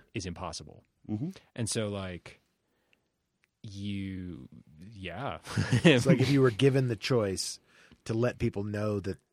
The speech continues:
Speaker 3: the world was gonna end
Speaker 2: They don't wanna hear it.
Speaker 3: or not, they wouldn't wanna hear it either way, so why tell 'em?
Speaker 2: Mm.
Speaker 3: Right? Is
Speaker 2: Yeah.
Speaker 3: that maybe the question that's posed?
Speaker 1: Maybe. But I mean, like, I
Speaker 3: What would you do?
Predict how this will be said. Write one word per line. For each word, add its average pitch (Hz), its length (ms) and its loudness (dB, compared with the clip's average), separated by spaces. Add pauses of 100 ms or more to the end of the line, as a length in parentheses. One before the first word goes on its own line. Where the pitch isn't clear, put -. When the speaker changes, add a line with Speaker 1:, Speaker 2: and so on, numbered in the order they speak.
(140)
Speaker 3:
the 104 140 -2
world 104 300 0
was 92 140 -4
gonna 104 180 0
end 92 580 -6 (380)
Speaker 2:
They 95 120 4
don't 95 120 8
wanna 87 160 8
hear 90 140 4
it. 71 160 -2
Speaker 3:
or 104 200 0
not, 95 480 -2 (260)
they 131 120 6
wouldn't 143 240 8
wanna 123 140 4
hear 117 240 6
it 98 180 -2
either 92 320 -2
way, 101 380 2
so 87 220 -2
why 85 260 -6
tell 98 300 -6
'em? - 120 -18 (480)
Speaker 2:
Mm. 90 260 2
Speaker 3:
Right? 90 320 -6
Is 90 140 -8
Speaker 2:
Yeah. 107 120 4
Speaker 3:
that 98 60 -8 (280)
maybe 87 240 -6
the 85 80 -6
question 98 540 -6
that's - 140 -12
posed? 104 560 -2
Speaker 1:
Maybe. 110 400 2 (560)
But 156 100 4
I 151 40 4
mean, 151 160 0
like, 135 280 0
I 120 320 -2
Speaker 3:
What 139 140 8
would 110 120 4
you 135 120 6
do? 71 280 -4